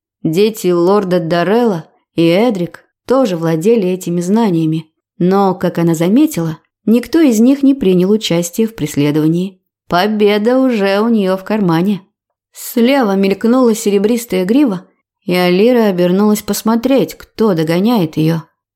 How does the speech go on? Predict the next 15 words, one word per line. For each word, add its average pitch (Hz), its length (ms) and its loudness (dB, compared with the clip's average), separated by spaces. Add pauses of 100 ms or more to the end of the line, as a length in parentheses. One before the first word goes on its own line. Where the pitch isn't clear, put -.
(120)
Эрик? 226 500 0 (380)
Неужели 170 440 2
он 180 200 0
тоже 220 340 0
решил 185 380 -2
принять 180 380 0
участие 190 520 -4
в 156 80 -6
гонке? 240 460 -2 (400)
Да, 190 560 0
злым 202 360 2
языкам 233 640 2
будет 208 280 0
что - 240 -4
обсудить. 156 680 -6